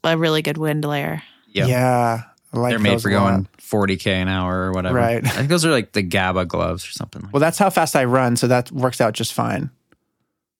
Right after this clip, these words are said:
Speaker 1: My biggest issue with winter running is not, like, the clothing. I kinda have that not dialed, but the icy roads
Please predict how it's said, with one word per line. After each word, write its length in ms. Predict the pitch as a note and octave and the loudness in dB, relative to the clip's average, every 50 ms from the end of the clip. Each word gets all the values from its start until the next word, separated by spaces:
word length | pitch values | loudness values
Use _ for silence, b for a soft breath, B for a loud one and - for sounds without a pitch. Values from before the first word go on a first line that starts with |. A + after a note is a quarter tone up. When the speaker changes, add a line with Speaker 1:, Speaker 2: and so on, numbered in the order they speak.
| _ _ _ _ _ _ _ - | _ _ _ _ _ _ _ 2
Speaker 1:
My 200 | - G#3 G#3+ A3+ | 2 4 4 4
biggest 340 | A#3 D4+ D#4+ E4 D#4 C4 - A#3+ | 2 2 2 2 2 0 0 0
issue 240 | A3+ G#3 - A3+ | -2 0 2 2
with 160 | G#3+ G3+ - F#3+ | 2 2 2 2
winter 280 | G3+ G3+ G3+ - F#3 | 2 2 4 2 2
running 280 | E3+ F3 F3+ F#3+ F#3 F3 | 2 2 2 2 2 2
is 140 | E3+ E3+ - | 0 0 0
not, 200 | F#3 F#3+ F#3 - | 0 0 0 0
like, 200 | - F#3+ F3 - | 0 0 0 -2
the 60 | E3+ - | -6 -6
clothing. 420 | - - E3 E3 E3+ F#3+ G#3+ A3+ | -2 0 0 2 2 4 4 4
I 80 | G3+ F3 | 2 2
kinda 200 | - F#3+ F3 F3 | 2 0 0 0
have 140 | F3+ E3 D#3+ | 0 0 0
that 200 | E3 D#3 D#3+ E3+ | 0 0 0 0
not 200 | F3 E3+ - - | 0 -2 -2 0
dialed, 420 | G3+ F3+ D#3 D#3+ F3 G3 G#3 G3+ F3+ | 0 0 2 2 2 2 2 2 0
but 240 | F3+ E3 D#3 - - B B B B B B - | 0 -2 -2 -2 -6 B B B B B B -2
the 120 | - - | -2 0
icy 280 | F#3+ G3+ G3+ - - F3 | 0 0 0 0 0 0
roads 600 | D#3+ E3+ E3+ E3 D#3 D#3+ D3+ E3 E3+ - - - | 0 2 0 2 0 0 -2 -4 -6 -8 -10 -10